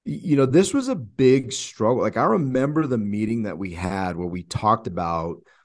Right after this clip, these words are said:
when we were in, um, when we were in the family part of our curriculum. And this was, like, no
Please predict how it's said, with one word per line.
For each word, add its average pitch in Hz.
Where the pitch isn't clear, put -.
when 107
we 113
were 117
in, 98
um, 80
when 110
we 107
were 110
in 107
the 98
family 101
part 92
of 85
our 85
curriculum. 92
And 131
this 165
was, 226
like, 202
no 127